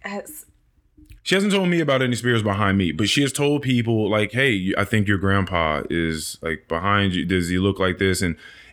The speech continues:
Speaker 2: and, and will tell them things. And from what I've heard, some people are just like, "That's weird that she, she would say that information because that's not,"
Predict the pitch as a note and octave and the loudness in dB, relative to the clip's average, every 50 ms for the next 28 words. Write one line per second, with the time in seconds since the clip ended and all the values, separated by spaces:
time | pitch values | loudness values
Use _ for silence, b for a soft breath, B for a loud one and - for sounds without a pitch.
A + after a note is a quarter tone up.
0 | B - A2+ A#2+ A#2 A#2 - C3 B2+ B2+ B2 B2 A#2+ A#2 - - B2+ B2+ C3 B2+ | B -2 -2 0 0 0 2 2 2 2 2 0 0 -2 -2 -2 0 0 0 0
1 | A#2+ A#2 A2+ G#2 - A2+ G#2+ G#2+ G2+ F#2+ G2 G#2+ G2+ - - G#2 G2+ G#2 G#2+ A2 | 0 0 0 0 0 0 0 2 0 0 0 0 -2 0 -2 -2 0 2 2 2
2 | A2 G2 G#2 G#2 G2+ F#2 - A2 G#2+ G2+ G#2+ G2 F2 F#2 F2+ E2+ F2 E2+ - E2 | 0 0 0 -2 0 0 0 0 0 2 2 2 2 2 0 0 0 0 0 0
3 | D#2+ D2+ - - E2+ F2 - - D#2+ E2+ E2+ E2+ E2 D2 D2+ D#2 D2 - - - | 0 -2 -2 -2 -2 -2 -2 -2 -2 0 2 2 0 0 -2 -4 -4 -4 -6 -8
4 | - - - - - D2+ D2+ D2+ D2 D2+ D2+ D2 - _ - - - E2+ E2+ F2 | -10 -8 -8 -6 -6 -4 -4 -4 -4 -4 -6 -6 -8 _ -8 -6 -2 0 2 2
5 | E2 D#2+ D#2 D2+ D#2 D#2 - D2+ D#2 E2 F2+ F#2 E2+ - D#2+ D#2 D2+ D#2 - D#2 | 2 0 0 0 -2 -4 -4 -2 0 2 2 2 0 0 -2 -2 -4 -4 -4 -4
6 | D2+ D2 C#2 D2 D#2 D2+ - D#2 D2+ - | -6 -6 -4 -6 -6 -6 -4 -6 -6 -6